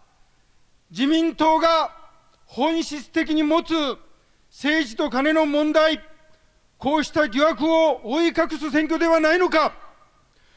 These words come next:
そして、安倍総理自身が追い込まれる前に、自ら解散をした、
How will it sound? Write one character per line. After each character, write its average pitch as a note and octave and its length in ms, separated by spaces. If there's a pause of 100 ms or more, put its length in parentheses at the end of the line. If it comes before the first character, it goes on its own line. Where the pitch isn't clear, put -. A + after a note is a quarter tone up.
(140)
そ F4 220
し - 120
て、 D#4 380 (500)
安 C4 160
倍 E4+ 140
総 E4+ 220
理 D#4 120
自 B3+ 100
身 D#4 280
が C4+ 360 (360)
追 A3 160
い E4 100
込 D#4 160
ま E4 120
れ F4+ 120
る F4 100
前 F4 300
に、 E4 360 (560)
自 C#4+ 260
ら C#4 240
解 C4 220
散 D4 240
を D4 60
し - 80
た、 D4 240